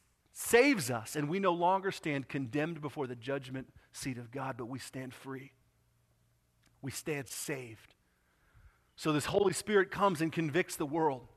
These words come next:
because the world is steeped in sin and death. But as a follower of Christ,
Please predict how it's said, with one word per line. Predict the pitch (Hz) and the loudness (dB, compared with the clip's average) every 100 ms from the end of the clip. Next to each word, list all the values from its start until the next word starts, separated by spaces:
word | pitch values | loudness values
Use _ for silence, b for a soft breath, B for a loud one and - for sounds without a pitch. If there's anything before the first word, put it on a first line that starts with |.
| _ b b b | _ b b b
because | 165 165 | 4 4
the | 151 | 4
world | 160 170 180 | 6 6 6
is | 160 | 2
steeped | - - 190 - | -2 -2 -2 0
in | 151 | 0
sin | - 170 147 | 0 0 2
and | 127 | 0
death. | 117 110 - - _ _ _ _ _ _ _ - | -2 -6 -10 -20 _ _ _ _ _ _ _ 2
But | |
as | 165 | 4
a | 156 | 4
follower | - 185 180 180 160 | 6 10 10 8 4
of | |
Christ, | - 175 170 143 - | 4 6 6 4 -6